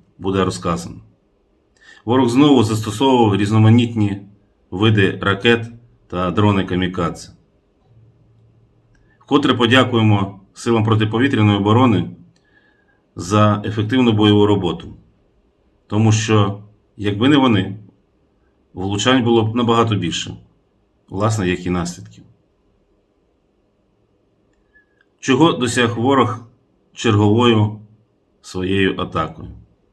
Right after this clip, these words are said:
Перш за все, того, що ватне болото на Московії буде кричати про возмездіє.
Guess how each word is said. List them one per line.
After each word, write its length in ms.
Перш 160
за 120
все, 380
того, 300
що 460
ватне 360
болото 760
на 80
Московії 520
буде 460
кричати 520
про 500
возмездіє. 680